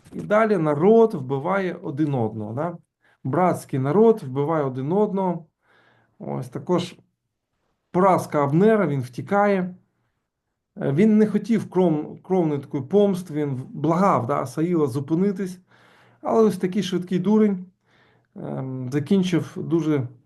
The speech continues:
сумно своє життя. Людина, маючи такі здібності, да?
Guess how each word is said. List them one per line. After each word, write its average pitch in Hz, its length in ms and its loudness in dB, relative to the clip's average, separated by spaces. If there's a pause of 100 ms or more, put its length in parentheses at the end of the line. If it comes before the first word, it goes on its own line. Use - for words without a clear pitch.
сумно 185 420 0
своє 175 240 0
життя. 160 460 -4 (200)
Людина, 180 520 2 (120)
маючи 208 380 2
такі 214 200 -2
здібності, 160 680 2
да? 190 240 -2